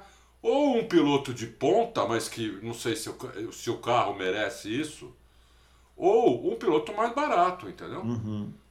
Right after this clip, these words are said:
Speaker 1: Que, porque o Ricardo é um cara que ganha ali uma grana, é um, tem salário de piloto de ponta e, e toma seguidamente do, do Norris.
Speaker 2: É.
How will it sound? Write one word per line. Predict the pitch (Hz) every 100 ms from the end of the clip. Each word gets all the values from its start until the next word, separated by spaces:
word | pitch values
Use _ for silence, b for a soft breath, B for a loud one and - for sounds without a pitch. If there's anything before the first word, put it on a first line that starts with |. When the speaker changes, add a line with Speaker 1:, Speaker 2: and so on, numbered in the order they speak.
| -
Speaker 1:
Que, | 143 143 131 110 92 92 - -
porque | 120 -
o | 110 113
Ricardo | 110 180 110 78 104
é |
um | 170
cara | 104 127
que | -
ganha | 240 127 156 196
ali | 104 104
uma | 165 220
grana, | 117 90 110 175 240 156
é |
um, | 127 131 - - b b _
tem | 135
salário | 139 127 113 110
de |
piloto | - 101 101
de | 175
ponta | 185 127 160 262
e, | 269 339 339 240 170
e | 180
toma | - - 175 208 233 240 233 b b b b
seguidamente | - - 254 233 120 180 247 156 113 160 175 -
do, | 208 220
do | 190
Norris. | 185 92 113 - - - - - _ _ -
Speaker 2:
É. | 104 92